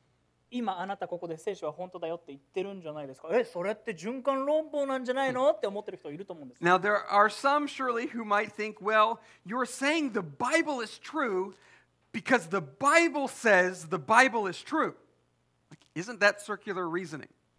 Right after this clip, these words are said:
Speaker 1: でもそんな方々のために、いくつか他の角度からの証拠も少し話していきたいなと思います。
Speaker 2: And so I want to give a couple, a few other kind of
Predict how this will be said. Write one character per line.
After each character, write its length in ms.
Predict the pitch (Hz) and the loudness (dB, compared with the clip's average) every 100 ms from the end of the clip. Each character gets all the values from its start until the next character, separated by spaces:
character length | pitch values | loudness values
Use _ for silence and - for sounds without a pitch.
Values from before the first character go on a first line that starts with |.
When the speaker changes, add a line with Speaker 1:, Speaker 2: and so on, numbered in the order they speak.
| _ _ _ _ _ | _ _ _ _ _
Speaker 1:
で 80 | 311 | -4
も 80 | 285 | -4
そ 100 | 359 | -4
ん 60 | |
な 80 | 349 | -2
方 180 | 330 330 | 0 2
々 220 | 339 240 | 4 4
の 100 | 180 | 2
た 100 | 185 | -6
め 140 | 175 | -6
に、 180 | 170 180 - | -10 -14 -16
い 80 | 311 | -8
く 140 | 415 | -8
つ 100 | - | -2
か 220 | 208 160 | 0 0
他 220 | - 196 233 | -6 -6 -6
の 100 | 240 | -4
角 240 | 247 233 | -6 -6
度 100 | 214 | -12
か 140 | 214 | -8
ら 100 | 202 | -8
の 240 | 208 269 277 | -6 -4 -4
証 240 | 277 196 190 | -6 -10 -10
拠 120 | 175 | -12
も 200 | 202 233 226 - | -8 -10 -10 -12
少 100 | 180 | -12
し 320 | 170 147 143 - | -12 -14 -16 -16
話 220 | 147 147 | -14 -14
し 40 | |
て 100 | - | -16
い 40 | 135 | -20
き 60 | |
た 140 | _ 143 | _ -14
い 60 | |
な 120 | 147 202 | -8 -8
と 120 | 139 | -8
思 120 | 123 | -14
い 40 | 120 | -18
ま 140 | - | -10
す。 60 | 185 | -8
Speaker 2:
And 100 | 196 | -4
so 180 | 220 208 | 0 2
I 120 | 190 | 2
want 180 | 240 381 | 0 -4
to 100 | 220 | -6
give 300 | 233 240 240 | -6 -6 -4
a 120 | 185 | -6
couple, 420 | - 262 302 294 | -4 -6 -6 -4
a 100 | 262 | -2
few 260 | 202 254 285 | -4 -6 -2
other 340 | 233 254 214 | 0 2 0
kind 180 | 185 208 | -2 -2
of 140 | 202 | -4